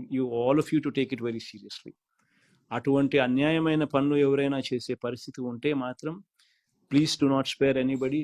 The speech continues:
take utmost, uh, care on this. మెసేజ్ కూడా ఎక్కడైనా కూడా పంపించేటప్పుడు ఖచ్చితంగా మెసేజ్ కూడా పంపించండి. Get into the depth of it, get into the details of it. ఎవడు చేశాడు, ఎక్కడ చేశాడు అనేది లోతైన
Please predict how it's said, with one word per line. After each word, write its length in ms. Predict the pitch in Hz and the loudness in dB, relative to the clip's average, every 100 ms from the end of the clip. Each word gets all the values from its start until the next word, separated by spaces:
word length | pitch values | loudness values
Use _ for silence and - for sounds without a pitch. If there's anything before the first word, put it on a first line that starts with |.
| 147 | -4
take 160 | 131 - - 135 | -4 -4 -10 -18
utmost, 520 | - 143 147 - - - - _ _ _ _ _ _ _ _ _ - 117 | -4 2 4 2 -6 -12 -16 _ _ _ _ _ _ _ _ _ -14 -12
uh, 460 | 107 104 104 107 104 _ _ - | -10 -12 -14 -16 -18 _ _ 0
care 180 | 135 123 | 2 2
on 60 | 104 101 | 0 -6
this. 120 | - - - _ _ _ _ _ _ _ _ - 117 | -4 -4 -8 _ _ _ _ _ _ _ _ -6 -2
మెసేజ్ 320 | 131 - 165 156 | 4 6 6 6
కూడా 160 | 160 160 147 | 2 2 0
ఎక్కడైనా 380 | - 143 143 143 147 | 0 2 2 0 -2
కూడా 160 | 143 135 | -2 -2
పంపించేటప్పుడు 720 | 127 135 - 131 120 151 151 - _ - | -4 -4 -6 -4 -4 -4 -6 -6 _ -8
ఖచ్చితంగా 380 | 135 - 147 139 131 | -6 -2 0 2 0
మెసేజ్ 260 | - 151 143 | 0 0 2
కూడా 100 | 147 123 | 0 -2
పంపించండి. 460 | 110 - - - _ _ _ _ _ _ | -10 -12 -18 -20 _ _ _ _ _ _
Get 180 | 127 143 160 | 2 4 4
into 140 | 156 143 | 4 4
the 60 | 127 | 4
depth 220 | 139 - 151 | 2 2 0
of 60 | 170 | 0
it, 80 | 165 135 131 | -4 -4 -4
get 100 | 156 | -4
into 120 | 147 135 | -2 -2
the 60 | 117 | 0
details 340 | 135 147 147 - | 0 2 0 -2
of 60 | 147 165 | -6 -8
it. 60 | - _ _ _ _ _ - 123 | -10 _ _ _ _ _ -4 0
ఎవడు 220 | 131 160 147 | 4 6 6
చేశాడు, 380 | 156 151 160 151 139 | 4 4 2 4 2
ఎక్కడ 160 | 131 151 143 | 2 0 2
చేశాడు 360 | 143 143 139 139 135 | 0 0 0 2 2
అనేది 240 | 139 135 104 _ _ _ - 120 120 | 0 -2 -4 _ _ _ -8 0 4
లోతైన 340 | 143 160 156 | 6 6 4